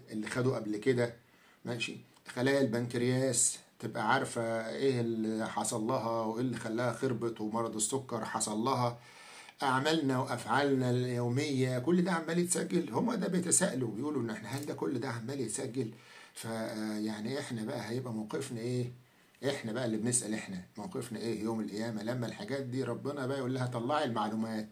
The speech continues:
اللي عندك، انطقي واتكلمي وقولي المعلومات اللي عندك، ما تخافيش من الراجل اللي واقف ده، لم يعد له سيطرة على الجوارح بتاعتك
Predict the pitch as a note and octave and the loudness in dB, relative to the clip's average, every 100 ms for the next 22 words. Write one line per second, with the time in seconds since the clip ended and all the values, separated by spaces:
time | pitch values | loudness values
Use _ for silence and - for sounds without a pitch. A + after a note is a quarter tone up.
0 | - A2 G2 F2 E2+ - C#3 B2 C#3+ - | -4 -2 -2 -4 -8 -6 -4 0 2 2
1 | C#3 C#3 A#2 - G#2+ G#2+ C3 C3 C3 A2+ | 0 0 -2 -4 -8 -4 -2 -2 -2 -4
2 | A2+ C3 B2 G#2+ A2 G#2 A#2 B2 B2 G#2+ | -2 0 0 -2 -4 -6 -4 -2 -2 -4
3 | G#2+ C3 B2+ B2+ - - - - - A#2 | -4 -4 -4 -4 -8 -20 -20 -20 -14 -4
4 | A#2+ A#2+ A2+ - - - C#3 A#2+ G#2 G2+ | 0 0 -2 -4 -10 -8 -8 -8 -10 -8
5 | G2+ A#2 G#2+ G2 F#2 G2+ A2+ F#2+ A#2 A2+ | -4 -4 -4 -4 -4 -4 -6 -6 -8 -4
6 | A2+ B2+ A2+ A2+ A#2+ A2+ G2+ A#2 - A2+ | 0 0 2 2 2 0 -4 -6 -6 -4
7 | A2 G2+ F#2 A2 A2+ G#2 G2 G#2+ A2 G2 | -4 -6 -8 -6 -4 -4 -4 -4 -6 -8
8 | F2+ G2+ A2+ G#2+ F#2 F#2 G2+ F#2 - | -8 -4 -2 -2 -6 -8 -8 -8 -10